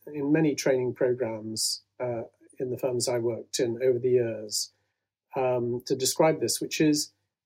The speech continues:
I think that the essence of this is that you must find your own voice. It, it, and the, and the,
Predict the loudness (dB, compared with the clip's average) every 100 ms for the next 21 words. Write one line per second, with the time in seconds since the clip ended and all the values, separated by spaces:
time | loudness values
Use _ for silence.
0 | -12 -8 -8 -10 0 0 2 0 -2 -4
1 | -4 -2 -2 -2 -4 -6 -6 2 4 4
2 | 2 2 -2 -2 -10 -10 0 0 2 2
3 | 6 6 4 0 -6 -12 -10 -10 -12 _
4 | _ _ _ _ _ _ 0 0 -8 0
5 | 0 0 -2 0 2 2